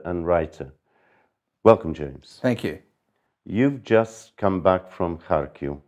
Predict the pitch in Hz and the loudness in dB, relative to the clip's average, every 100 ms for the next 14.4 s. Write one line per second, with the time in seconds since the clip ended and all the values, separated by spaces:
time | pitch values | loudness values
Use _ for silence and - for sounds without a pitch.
0 | _ _ _ _ - 85 80 80 80 69 | _ _ _ _ -6 -4 -4 -6 -8 -8
1 | 85 73 92 92 87 82 - - - 80 | -10 -4 -2 -2 -4 -8 -10 -20 -14 -10
2 | 73 71 76 76 - 78 - 80 69 76 | -8 -10 -14 -16 -16 -8 -4 -4 -4 -8
3 | 73 76 _ - 73 90 73 - - 80 | -8 -12 _ -18 -8 -6 -6 -8 -8 -6
4 | 80 - 85 80 78 69 69 71 - 80 | -6 -6 -8 -8 -12 -12 -14 -16 -14 -10
5 | 80 - 73 71 71 - 67 - - _ | -10 -10 -12 -12 -14 -16 -18 -20 -20 _
6 | _ _ _ _ - 104 87 - 107 98 | _ _ _ _ -10 -8 -8 -4 -4 -2
7 | - 131 104 110 107 104 - _ _ _ | -4 -4 -6 -4 -2 -2 -6 _ _ _
8 | _ _ - 113 95 101 98 95 87 - | _ _ 2 2 2 -2 -2 -2 -8 -8
9 | 82 76 - 67 64 67 - 71 69 69 | -8 -8 -6 -8 -10 -16 -16 -14 -14 -14
10 | _ _ _ _ _ _ _ _ _ - | _ _ _ _ _ _ _ _ _ 2
11 | 127 123 120 113 - 127 123 117 113 117 | 6 8 6 4 -2 -2 0 0 -4 -4
12 | 104 95 - 101 95 104 - 107 104 95 | -4 -8 -10 -6 -6 -6 -2 -2 -2 -4
13 | 87 92 - 95 - 110 104 98 92 90 | -12 -14 -12 -12 -6 -2 -2 -2 -6 -8
14 | 85 80 - | -8 -8 -8